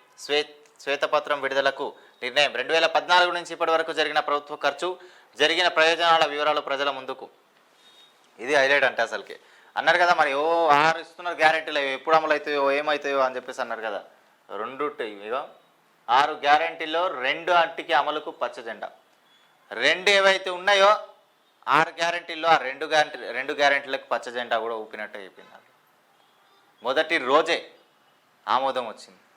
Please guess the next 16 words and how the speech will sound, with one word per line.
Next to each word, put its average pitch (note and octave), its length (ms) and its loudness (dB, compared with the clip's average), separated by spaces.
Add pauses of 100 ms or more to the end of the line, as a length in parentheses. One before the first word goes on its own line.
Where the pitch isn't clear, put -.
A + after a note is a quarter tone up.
(960)
ఇక A2 100 -12
కేసీఆర్ C3+ 460 0
ఏడ B2+ 360 0
పెట్టుకుంటాడో B2 460 -6
ముఖమే A#2 340 -8
ఆయనకే G#2+ 260 -6
తెలవాలి. F#2+ 360 -10 (420)
దివ్యాంగురాలు G#3 720 0
రజనీకి G#3 460 0
నియామక G3 400 2
పత్రం F#3 340 -2
ఇస్తున్న F3 380 -4
రేవంత్, D#3+ 640 -2
సి-, C3+ 140 -12
సీఎం F3 340 -2
రేవంత్. F3 480 0